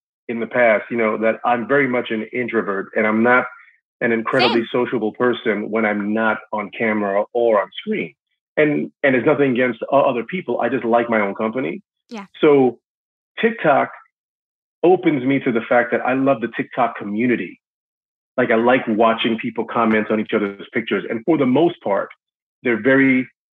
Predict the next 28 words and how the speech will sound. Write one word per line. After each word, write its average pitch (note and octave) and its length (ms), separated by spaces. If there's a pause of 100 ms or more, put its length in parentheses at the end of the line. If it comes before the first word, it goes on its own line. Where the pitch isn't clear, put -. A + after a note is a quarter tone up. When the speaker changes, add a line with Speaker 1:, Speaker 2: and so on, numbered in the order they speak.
(280)
Speaker 1:
positive. A2 540 (320)
People C#3 320
love C3 240 (180)
seeing A#2 460 (500)
other C3 220
people A2 460
win. G2 340 (500)
And A2 200
that B2+ 240
does B2 240 (140)
something A2 400
for G2 100
me. F#2 300 (360)
So A#2 320
that's C#3+ 220 (100)
why C#3 240
I B2 140
do A#2 340
like A2+ 320
that, G2 280 (220)
that G#2 220
app. G#2 260 (100)
And A#2+ 100
if A#2 100
you'd E3+ 120
have B2 140
told C#3 200
me A#2 240